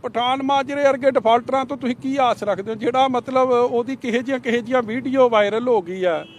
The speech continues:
ਕਿਸੇ ਨੂੰ ਡਰਾਉਣਾ ਧਮਕਾਉਣਾ, ਇਹ ਤਾਂ ਤੁਹਾਡੇ ਪ੍ਰੈਸ ਵਾਲਿਆਂ ਦੀ ਰੀੜ ਦੀ ਹੱਡੀ ਥੋੜੀ ਬਹਿੰਦੀ ਜਾਂਦੀ ਆ। ਤੁਹਾਡਾ ਮੈਂ ਇਲਾਜ ਲੂਜ ਕਰਾ ਦੇਣਾ, ਤਗੜੇ ਹੋ ਕੇ ਨਜਿੱਠੋ ਇਹ ਜਿਹਿਆਂ ਨੂੰ।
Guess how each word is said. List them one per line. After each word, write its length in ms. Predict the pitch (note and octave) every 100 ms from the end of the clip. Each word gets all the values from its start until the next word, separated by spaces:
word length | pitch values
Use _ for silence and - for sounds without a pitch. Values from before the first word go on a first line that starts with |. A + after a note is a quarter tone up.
| - - - -
ਕਿਸੇ 320 | - A3+ A#3+ B3+
ਨੂੰ 180 | C#4
ਡਰਾਉਣਾ 360 | G#3+ G#3 G#3 A#3+
ਧਮਕਾਉਣਾ, 460 | B3+ C4 A#3+ A3+ C#4
ਇਹ 40 |
ਤਾਂ 140 | C#4+
ਤੁਹਾਡੇ 360 | C#4+ A3 A3 B3+
ਪ੍ਰੈਸ 340 | B3 A3+ G#3
ਵਾਲਿਆਂ 260 | A3+ A#3 A#3+
ਦੀ 140 | A#3+
ਰੀੜ 220 | A3+ G#3+ G#3+
ਦੀ 160 | C4
ਹੱਡੀ 220 | G#3 E3+
ਥੋੜੀ 240 | G#3 G#3 A3
ਬਹਿੰਦੀ 380 | F3 F#3+ G#3 G#3+
ਜਾਂਦੀ 360 | G3+ F#3+ G#3
ਆ। 80 | C4
ਤੁਹਾਡਾ 300 | A#3 A3+ A3+
ਮੈਂ 140 | A3+
ਇਲਾਜ 260 | A3 G3 F#3+
ਲੂਜ 200 | G3+ G3+
ਕਰਾ 260 | G#3 G3 E3+
ਦੇਣਾ, 200 | F#3 C#4
ਤਗੜੇ 400 | C#4 A3+ A3+ C#4
ਹੋ 80 |
ਕੇ 140 | A#3 A#3+
ਨਜਿੱਠੋ 460 | A3+ A3 G#3+ C4+
ਇਹ 140 | B3+ A#3
ਜਿਹਿਆਂ 180 | G#3+ G3+
ਨੂੰ। 140 | D#3+